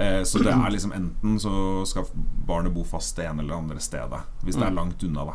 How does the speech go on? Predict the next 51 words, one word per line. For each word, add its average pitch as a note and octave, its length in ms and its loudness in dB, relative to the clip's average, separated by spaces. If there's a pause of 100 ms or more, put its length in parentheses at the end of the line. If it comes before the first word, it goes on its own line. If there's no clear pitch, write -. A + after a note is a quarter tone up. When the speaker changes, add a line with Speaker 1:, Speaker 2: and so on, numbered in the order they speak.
(120)
Speaker 1:
hvis - 160 -6
det D#2+ 80 -4
er D2+ 80 -2
to-tre - 420 -2
timer C#2 300 -6
å - 80 -10
kjøre C2+ 320 -2
for - 80 -8
eksempel. - 460 -4 (880)
Eh, F2+ 560 0
og G#2+ 160 0
i A2+ 60 2
sånne G2 340 2
type A#2 180 -2
saker A2+ 300 2
da, C3 80 4
så A#2+ 160 0
kan - 160 12
jo - 80 12
liksom - 220 12
spørsmålet F#2 480 12
bli, F2+ 160 2 (260)
ok, - 140 0 (160)
men A#2 100 12
hvis G#2 160 12
ikke F2+ 160 8
vi G2 80 4
lander F#2 400 4
det F2+ 80 2
nå, G#2 140 2 (260)
hva F2+ 160 4 (160)
er E2+ 80 2
alternativet? - 720 12 (480)
Alternativet G#2+ 560 2
er F#2 160 4
at F2+ 160 -4
man F2+ 100 0
går F2 200 0
inn E2+ 100 12
i - 80 12
retten, - 340 12
og A2+ 80 4
så F#2+ 120 2
er - 20 2
det F#2 80 6
en F#2+ 160 6
dommer E2+ 320 4
som F2 160 0
tar E2 160 -2
den E2 80 -2
avgjørelsen. C#2+ 560 -2